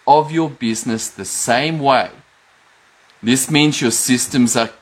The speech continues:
consistent across every area of your business. Now, will there be tweaks and differences? Sure, but the overall fundamental structure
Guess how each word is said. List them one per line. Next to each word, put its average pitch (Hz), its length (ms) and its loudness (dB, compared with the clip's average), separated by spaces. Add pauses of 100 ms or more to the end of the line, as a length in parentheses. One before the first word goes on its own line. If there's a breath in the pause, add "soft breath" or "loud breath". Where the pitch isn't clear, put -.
(320)
consistent - 1300 -4 (360 loud breath)
across 120 500 -2
every 113 400 -6
area 107 360 -4
of 107 120 -10
your 110 100 -6
business. 95 520 -8
Now, 120 140 0
will 120 240 -2
there 160 180 -2
be 160 160 -4
tweaks - 560 -4
and 139 200 -2 (400 loud breath)
differences? 156 600 -2
Sure, 147 380 0
but 143 260 -4
the 165 140 -12 (100)
overall 190 600 2
fundamental 165 840 -2
structure - 1000 -4